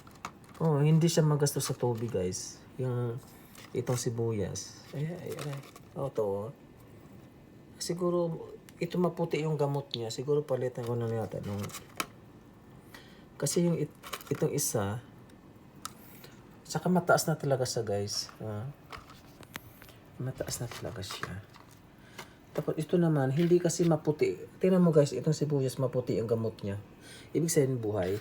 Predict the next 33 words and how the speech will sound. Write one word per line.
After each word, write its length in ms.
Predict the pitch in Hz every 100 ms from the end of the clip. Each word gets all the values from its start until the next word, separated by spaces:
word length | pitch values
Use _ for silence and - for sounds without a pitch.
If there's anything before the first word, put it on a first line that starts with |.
| - -
Ito 240 | 180 - 127 135
naman, 480 | 156 127 107 107 147 - - - - - - - - - - - - - - - - -
oo. 320 | 208 175 165 190 196 - - - - - - - - - -
Siguro 320 | - - 170 165
palitan 400 | 151 147 147 131
ko 160 | 135
na. 160 | 123 135 - - - - - - - - - -
Ah, 240 | 156 156 156
testing 400 | 175 - 185 175
ko 80 |
lang 160 | 160 147
siya 160 | 147 135
ng 80 | 135
mga 80 | 127
one 240 | 117 113 113
week 240 | 104 - -
lang. 120 | 107 110 -
Mga 200 | 117 113
one 180 | 104 101 92
week 160 | 92 -
lang. 120 | 87 -
Yeah, 160 | - 117 -
yeah, 160 | 113
ano 240 | 104 101 101
lang 160 | 95
siya 160 | - -
dyan. 180 | 175 170 - - - - - - - - - - -
Itong 400 | 156 156 151 143
bawang. 640 | 135 139 117 104 95 107 123 - - - - -
Ito 80 | 143
yung 160 | 143
bawang, 320 | 127 117 113
guys. 240 | 107 95